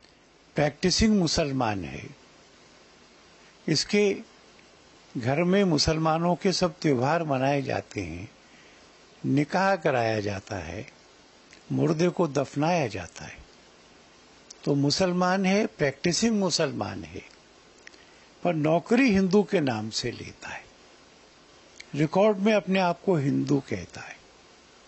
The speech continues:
Office में और जगत के व्यापार में हिंदू के नाते दिखता है,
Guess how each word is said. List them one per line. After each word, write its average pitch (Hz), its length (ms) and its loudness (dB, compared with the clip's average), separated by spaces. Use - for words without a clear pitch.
Office 160 440 2
में 196 120 4
और 202 160 4
जगत 165 320 0
के 208 140 2
व्यापार 170 460 2
में 147 240 0
हिंदू 165 340 0
के 190 160 0
नाते 165 440 0
दिखता 135 560 -4
है, 71 320 -14